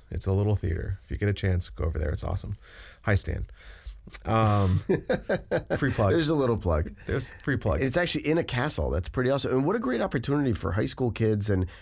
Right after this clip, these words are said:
Speaker 2: and kids of all ages to get a really good idea of Shakespeare.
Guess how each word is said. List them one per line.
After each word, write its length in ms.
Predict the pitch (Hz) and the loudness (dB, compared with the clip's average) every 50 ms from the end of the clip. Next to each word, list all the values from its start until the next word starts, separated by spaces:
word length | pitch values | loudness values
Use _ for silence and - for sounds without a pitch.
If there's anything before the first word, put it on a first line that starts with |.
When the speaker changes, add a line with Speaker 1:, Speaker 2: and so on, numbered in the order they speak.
| - - | -8 -2
Speaker 2:
and 160 | - 104 95 | 0 0 0
kids 220 | - 127 135 127 | 2 0 0 0
of 80 | 131 117 | 2 2
all 200 | 120 120 117 113 | 2 4 4 4
ages 320 | 117 135 147 127 104 87 | 2 2 2 0 0 -2
to 140 | - - 107 | 0 -2 0
get 260 | 95 98 113 113 - - | 0 2 0 0 -2 -4
a 140 | - 101 101 | -4 -2 -2
really 380 | 95 101 110 120 120 120 101 - - - | 0 0 2 2 2 0 -2 -4 -6 -4
good 160 | - 113 113 | -2 0 2
idea 380 | 110 101 95 95 107 110 107 | 2 2 2 2 2 2 2
of 140 | 92 87 - | 2 0 -2
Shakespeare. 560 | - - 104 107 110 - - - - - - | -4 -2 -2 -2 -2 -4 -6 -8 -8 -8 -8